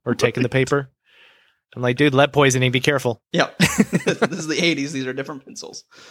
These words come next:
Speaker 2: <laughs> No,
Speaker 1: Quick
Speaker 2: I di-
Speaker 1: aside, that happened to me once.
Speaker 2: <gasps> Did you really?
Speaker 1: I sat in a chair. There was a pencil in the crease of the chair,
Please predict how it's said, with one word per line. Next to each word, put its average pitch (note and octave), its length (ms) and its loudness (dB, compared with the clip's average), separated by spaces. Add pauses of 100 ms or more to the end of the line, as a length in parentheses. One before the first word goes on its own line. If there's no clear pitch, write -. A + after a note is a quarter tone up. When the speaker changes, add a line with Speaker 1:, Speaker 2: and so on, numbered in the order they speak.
(300)
Speaker 2:
<laughs> F3+ 40 -8 (1600)
No, G#3+ 140 4
Speaker 1:
Quick F#3 120 4
Speaker 2:
I - 20 -2
di- E3+ 100 -2
Speaker 1:
aside, D3 540 4
that C#3 220 2
happened D3+ 240 0
to C#3+ 40 0
me C3 120 0
once. A2 420 -8 (140)
Speaker 2:
<gasps> C4+ 420 -10
Did C#3+ 140 -12
you A#3 80 -10
really? A#2+ 140 -10
Speaker 1:
I A#2+ 40 -4
sat D#3 300 0
in D3+ 60 -4
a D#3 60 2
chair. C3 440 2
There C3 120 0
was C3 120 -2
a C3+ 40 -4
pencil C3+ 520 0
in B2+ 160 -2
the A#2+ 280 2
crease D3 280 0
of C#3 100 -4
the B2+ 60 -6
chair, B2 420 2